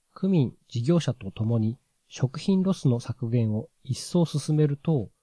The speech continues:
杉並版緑の食料システム戦略の取り組みを積極的に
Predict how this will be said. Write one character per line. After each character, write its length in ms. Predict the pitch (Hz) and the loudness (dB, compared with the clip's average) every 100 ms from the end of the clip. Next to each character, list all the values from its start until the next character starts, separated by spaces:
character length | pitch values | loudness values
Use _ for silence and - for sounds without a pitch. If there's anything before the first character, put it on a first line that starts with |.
| _ _ _ _ | _ _ _ _
杉 420 | - - 131 175 | -16 -4 -2 0
並 220 | 185 180 | 0 2
版 260 | 165 160 160 - | 2 0 -2 -2
緑 400 | 143 165 180 147 | 2 2 2 2
の 140 | 113 110 | 0 -4
食 320 | - 117 - | -6 -4 -2
料 160 | 160 170 | 0 0
シ 160 | - | -2
ス 80 | 170 | -6
テ 140 | - 143 | 0 0
ム 160 | 117 | 0
戦 260 | - - 160 | -4 0 2
略 280 | 135 - 107 | 2 -2 -6
の 100 | 110 | -6
取 220 | - 113 | -6 -6
り 20 | |
組 220 | - 113 | -2 -2
み 40 | 110 | -2
を 140 | 110 - _ _ | -4 -10 _ _
積 160 | - 120 - | -4 -4 -4
極 200 | 190 - | -10 -4
的 240 | 170 - | -2 2
に 180 | 165 | 2